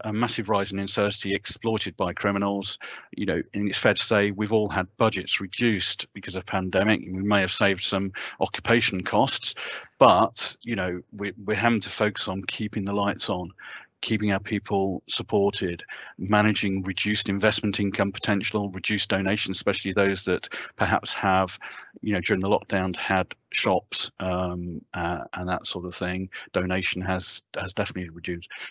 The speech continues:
You know, we've got reduced resources. People are incapacitated, um, expertise, they may not even be in the organisation.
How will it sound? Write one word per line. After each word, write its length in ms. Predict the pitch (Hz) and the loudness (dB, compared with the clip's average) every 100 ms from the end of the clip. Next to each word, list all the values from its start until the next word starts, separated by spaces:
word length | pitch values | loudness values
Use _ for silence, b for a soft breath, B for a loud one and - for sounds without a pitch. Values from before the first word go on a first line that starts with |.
| - | -2
You 60 | |
know, 40 | 104 | 0
we've 160 | 107 | 2
got 160 | - - - | 4 4 2
reduced 440 | 107 107 113 107 107 | -2 2 2 2 2
resources. 560 | 107 120 113 87 82 | 4 4 4 0 -2
People 340 | - 113 - 98 | -6 -6 -2 0
are 100 | 98 | 2
incapacitated, 960 | 107 - - 110 - - 113 107 123 117 B B - | 2 0 -2 -2 0 2 2 4 2 2 B B -2
um, 360 | 101 98 98 - _ | 0 2 0 -2 _
expertise, 640 | 110 - 101 - 107 110 - | 0 0 -4 -2 0 0 2
they 160 | 101 | 2
may 180 | 104 113 | 4 6
not 180 | 107 101 | 6 4
even 140 | 101 | 0
be 140 | 95 104 | 0 0
in 80 | |
the 60 | 95 | 0
organisation. 840 | 90 87 80 85 80 78 - 80 | -2 -4 -6 -6 -8 -6 -8 -10